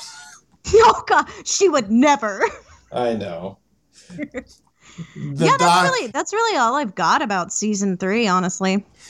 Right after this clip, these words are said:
Speaker 1: The dark side is a path to power some would call unnatural.
Speaker 2: Oh, God, stop it, Palpatine.
Speaker 1: Have you seen the new Star Wars?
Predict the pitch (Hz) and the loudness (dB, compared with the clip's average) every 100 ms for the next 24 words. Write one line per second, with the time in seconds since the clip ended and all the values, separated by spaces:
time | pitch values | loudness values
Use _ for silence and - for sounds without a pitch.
0 | - 131 135 139 135 131 - 120 107 107 | -10 -6 0 2 2 0 -2 0 0 0
1 | 107 117 - 123 117 117 - 135 135 127 | -4 -8 -6 -4 -2 -4 -10 -10 -2 0
2 | 120 110 110 - 123 123 127 123 127 120 | 0 -2 -4 -4 -2 -4 -6 -6 -4 -4
3 | 117 120 117 _ _ _ _ - 123 131 | -4 -6 -10 _ _ _ _ -8 -6 -4
4 | 135 135 - - - 123 - 139 135 - | -6 -8 -10 -14 -12 -12 -12 -16 -18 -20
5 | _ _ - 180 196 160 180 165 170 165 | _ _ -12 -2 -2 -2 -2 0 0 -2
6 | - - 180 170 185 - 180 165 185 196 | -8 -2 0 0 -2 -2 0 0 0 0
7 | 180 196 202 - - _ _ _ _ 147 | 2 4 4 0 -18 _ _ _ _ -20
8 | 139 - 135 139 - 131 135 143 143 110 | -8 -8 -6 -8 -6 -6 -4 -6 -6 -4
9 | 104 107 120 139 - - | -4 -2 -4 -4 -10 -18